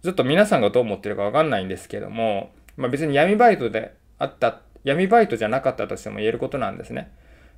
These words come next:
あの、家庭環境が悪くって犯罪に手を染めてしまったと、薬物に手を染めてしまった、詐欺を行ってしまったとかでも、あの、なんか、で、そういうような、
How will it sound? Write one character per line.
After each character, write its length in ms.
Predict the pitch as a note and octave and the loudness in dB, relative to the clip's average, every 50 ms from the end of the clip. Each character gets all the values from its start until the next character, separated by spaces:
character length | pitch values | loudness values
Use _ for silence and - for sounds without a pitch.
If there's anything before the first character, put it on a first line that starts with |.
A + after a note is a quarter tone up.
| - - | -12 -8
あ 80 | - | -6
の、 160 | A2 A2 A2+ | -2 -2 -4
家 140 | A2 - C3+ B2+ | -4 -6 0 4
庭 120 | D#3 D#3 D3+ | 4 4 6
環 200 | D#3 E3 D#3 D3 | 6 4 2 4
境 140 | C#3 A#2 G#2 | 0 0 0
が 120 | - G#2+ | 0 0
悪 180 | G#2+ A2 A2+ A#2 | 2 2 2 0
く 120 | - - | 0 -6
っ 20 | G2+ | -12
て 220 | - - - - | -12 -12 -12 -12
犯 200 | F#2 G#2+ G#2+ A2 | -8 -8 -8 -6
罪 220 | A2+ A2+ A2+ A2 A2 | -4 -2 -2 -2 -4
に 80 | A#2 | -6
手 100 | A2 - | -4 -4
を 80 | - - | -4 -4
染 180 | - - G#2+ | -4 -6 -8
め 100 | G#2 G2+ | -8 -8
て 100 | G2+ A2 | -8 -10
し 100 | G#2 - | -12 -10
ま 120 | A2 G2 F#2+ | -10 -10 -10
っ 80 | G2 | -8
た 120 | - - G#2+ | -10 -10 -10
と、 100 | - - | -8 -6
薬 240 | A2+ A2 G#2+ - B2 | -4 -4 -4 -4 -4
物 220 | A#2 A#2 - - | -4 -4 -4 -6
に 140 | G#2+ G#2+ G2+ | -10 -10 -6
手 80 | A#2 | -6
を 80 | A#2 A2 | -6 -6
染 180 | - - G#2 G#2 | -6 -8 -10 -10
め 100 | G#2 G2+ | -12 -12
て 60 | - | -14
し 100 | - - | -14 -12
ま 120 | G#2+ G#2 | -12 -12
っ 60 | G#2 - | -12 -12
た、 80 | - | -14
詐 180 | A2+ - B2+ A#2+ | -10 -8 -8 -6
欺 160 | A#2 A2 G#2+ | -6 -6 -8
を 60 | G#2 | -8
行 100 | G#2 - A2 G#2+ | -8 -10 -8 -8
っ 80 | G#2+ A2 | -8 -10
て 140 | - C3 | -10 -10
し 80 | A#2+ C3+ | -10 -8
ま 80 | B2+ B2 | -8 -8
っ 60 | A#2+ | -4
た 100 | - A#2+ | -4 -4
と 80 | A#2+ A2+ | -4 -2
か 120 | - - | -4 -6
で 80 | - G2 | -8 -8
も、 260 | G2 G2 F#2+ - - _ _ _ _ _ _ _ _ _ _ _ _ - - - - _ _ _ _ _ _ | -8 -8 -8 -10 -12 _ _ _ _ _ _ _ _ _ _ _ _ -20 -20 -20 -20 _ _ _ _ _ _
あ 60 | A#2+ A2 | -8 -6
の、 80 | G#2+ | -4
な 100 | G#2 G#2 | -4 -6
ん 40 | G2+ | -6
か、 220 | - - F#2 - - _ _ _ _ _ _ _ _ _ _ _ _ _ _ _ _ | -6 -8 -8 -8 -12 _ _ _ _ _ _ _ _ _ _ _ _ _ _ _ _
で、 100 | - C3 | -6 -6
そ 640 | B2+ - B2 A2+ A2+ A2 A2 G#2+ G#2+ G#2 G#2 G#2 - - _ _ _ _ _ _ _ _ _ _ _ - | -4 0 0 2 2 2 2 2 2 0 0 -2 -4 -10 _ _ _ _ _ _ _ _ _ _ _ -6
う 60 | C3 | -4
い 60 | B2+ | -2
う 20 | B2+ | 0
よ 120 | B2+ A#2+ | 0 0
う 20 | |
な、 200 | G#2+ F2 F2+ - | -2 -2 -6 -10